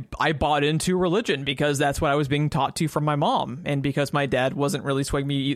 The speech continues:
one way or the other, you know? And all I had to go on was me being raised by my mom, and her values became my values. And as I look back as an adult,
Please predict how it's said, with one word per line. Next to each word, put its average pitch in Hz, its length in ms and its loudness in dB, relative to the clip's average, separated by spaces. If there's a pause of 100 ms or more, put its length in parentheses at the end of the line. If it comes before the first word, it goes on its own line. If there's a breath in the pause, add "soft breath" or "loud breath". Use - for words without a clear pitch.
one 156 200 0
way 151 100 2
or 147 80 0
the 151 100 2
other, 190 180 0
you 135 100 -4
know? 156 240 -2 (320 loud breath)
And 170 140 0
all 190 260 0
I 220 60 0
had 202 160 0
to 180 80 0
go 214 240 0
on 175 240 0
was 151 380 0 (320)
me 147 180 0
being 160 220 0
raised 143 320 0
by 156 80 2
my 143 100 -2
mom, 165 320 0
and 147 120 0
her 156 120 2
values 143 720 0 (240 loud breath)
became 180 420 0
my 151 220 0
values. 160 800 -2
And 156 160 0
as 170 160 0
I 185 60 2
look 180 180 0
back 185 320 0
as 170 140 0
an 175 100 0
adult, 202 540 0